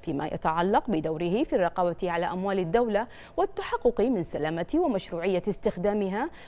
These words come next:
وحسن إدارتها وترسيخ أسس الشفافية في التعامل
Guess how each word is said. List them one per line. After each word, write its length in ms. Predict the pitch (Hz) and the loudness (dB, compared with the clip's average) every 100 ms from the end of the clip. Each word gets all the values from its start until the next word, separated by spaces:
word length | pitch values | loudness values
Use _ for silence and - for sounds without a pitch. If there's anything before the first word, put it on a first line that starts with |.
| - | -2
وحسن 400 | 147 165 185 185 | -2 -2 -4 -2
إدارتها 640 | 165 170 156 170 190 220 | 0 0 0 0 0 0
وترسيخ 560 | 403 381 370 - 311 285 | 2 2 0 2 2 2
أسس 460 | 302 - 269 254 247 | 0 0 -2 -2 -4
الشفافية 880 | 226 240 214 214 220 208 196 196 190 - - | -2 -2 -2 -2 0 -2 0 -2 -4 -10 -2
في 80 | 359 | 0
التعامل 800 | - - 240 240 220 208 185 | 0 0 2 2 2 2 0